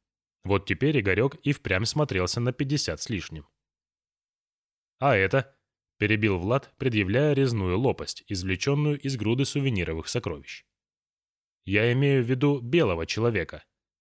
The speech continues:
А дрын, ну, либо это обломок копьевесла, либо рабочая часть дубины для ритуального убийства».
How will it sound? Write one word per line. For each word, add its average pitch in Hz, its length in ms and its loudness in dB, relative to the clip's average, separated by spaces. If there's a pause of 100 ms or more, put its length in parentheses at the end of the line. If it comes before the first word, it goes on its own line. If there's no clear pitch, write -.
(140)
А 95 140 0
дрын, 139 400 2 (300)
ну, 196 320 2
либо 156 240 4
это 151 300 4
обломок 117 460 2
копьевесла, 101 760 0 (220)
либо 151 260 4
рабочая 147 480 2
часть 117 300 2
дубины 123 380 2
для 143 140 4
ритуального 87 580 2
убийства». 87 580 -2